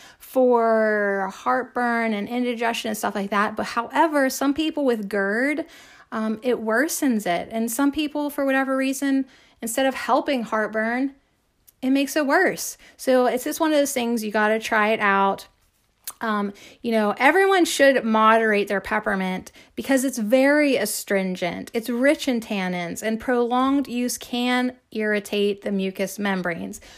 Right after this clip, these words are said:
So drink yourself a cup of peppermint tea, but don't let it be the only thing that you drink, right? Life is all about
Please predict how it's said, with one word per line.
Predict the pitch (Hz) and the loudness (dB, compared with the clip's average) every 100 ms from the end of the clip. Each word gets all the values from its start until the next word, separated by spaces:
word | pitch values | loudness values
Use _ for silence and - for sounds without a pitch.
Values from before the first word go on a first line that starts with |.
| - | -16
So | - 202 | -8 -8
drink | - 190 247 349 | -6 -4 -4 -4
yourself | 339 349 349 359 | -2 0 2 2
a | 359 | 2
cup | 302 285 | 0 -2
of | 302 | -4
peppermint | - 226 254 247 247 226 | 0 0 0 -2 -2 -6
tea, | - 220 208 220 - - - | -6 -4 -4 -6 -14 -20 -6
but | 240 220 _ _ _ 214 | -4 -4 _ _ _ 2
don't | 254 262 320 | 6 8 8
let | 339 359 | 8 6
it | 311 233 | 4 2
be | 269 | 2
the | 233 220 - - | 2 -2 -6 2
only | 247 240 247 240 214 208 | 4 6 6 4 2 -2
thing | - 190 185 | -6 -6 -6
that | 180 | -8
you | 190 185 | -8 -8
drink, | 196 185 180 - | -6 -8 -8 -6
right? | 220 233 233 | -2 0 0
Life | 226 247 254 | 0 0 0
is | 330 - - | -4 -2 2
all | 220 220 | 4 4
about | 220 208 196 190 | 4 4 2 0